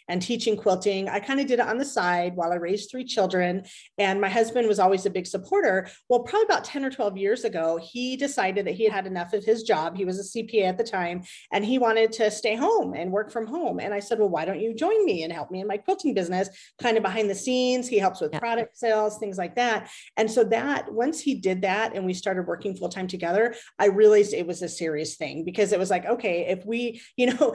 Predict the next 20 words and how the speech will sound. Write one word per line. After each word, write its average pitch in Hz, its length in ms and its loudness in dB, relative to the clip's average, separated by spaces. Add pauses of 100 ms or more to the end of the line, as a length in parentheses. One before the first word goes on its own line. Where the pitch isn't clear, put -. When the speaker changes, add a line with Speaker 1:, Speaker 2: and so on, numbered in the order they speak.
Speaker 1:
<laughs> - 80 -12
if 233 180 0
we 311 320 4
are 277 100 4
not 254 200 2
successful, 262 640 4
we 240 140 2
are 233 100 2
not 214 220 -2
eating 214 360 0
and 180 120 -4
we 196 100 0
are 196 60 -4
not 208 160 -6
paying 220 220 -4
the 233 60 -2
mortgage. 220 460 2
Speaker 2:
<laughs> 233 160 2
Yeah. 214 260 4
Speaker 1:
So 214 100 2